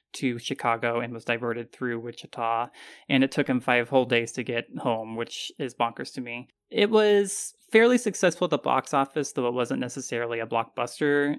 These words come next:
Uh, it definitely had a lot of critical acclaim. Critics loved it, audiences loved it, and a lot of people saw this movie as John Hughes' breakout from his teen comedies. It was kind of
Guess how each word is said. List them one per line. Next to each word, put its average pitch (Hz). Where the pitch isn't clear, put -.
Uh, 123
it 131
definitely 156
had 135
a 127
lot 123
of 117
critical 127
acclaim. 156
Critics 139
loved 135
it, 139
audiences 131
loved 127
it, 131
and 127
a 139
lot 131
of 123
people 120
saw 127
this 123
movie 120
as 113
John 120
Hughes' 123
breakout 120
from 123
his 117
teen 127
comedies. 139
It 135
was 135
kind 123
of 120